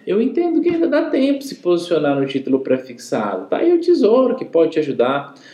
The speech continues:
Ou seja, vai investir na renda fixa? Escolha um produto que tenha ao menos um componente de sua taxa prefixado. Isso ajuda você a segurar o seu preço,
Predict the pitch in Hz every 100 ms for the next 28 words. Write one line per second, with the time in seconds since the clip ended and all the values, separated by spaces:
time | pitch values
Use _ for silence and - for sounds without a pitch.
0 | - - _ - 285 294 294 165 110 98
1 | - - _ 170 196 208 196 175 175 156
2 | 131 127 113 113 170 170 - - - -
3 | _ - 180 - - 240 254 214 202 190
4 | 165 139 120 139 180 165 - - - 170
5 | 165 - - - 233 247 180 156 185 214
6 | - - - 262 330 311 311 262 233 214
7 | 180 180 - - - 175 165 160 156 180
8 | 165 165 165 - - 160 131 101 - _
9 | - 135 - - 214 - - 226 208 127
10 | 131 180 254 190 127 113 139 135 - 180
11 | 226 180 143 - - 196 208 185 151 175
12 | 170 - 143 - 131 147 220 - 220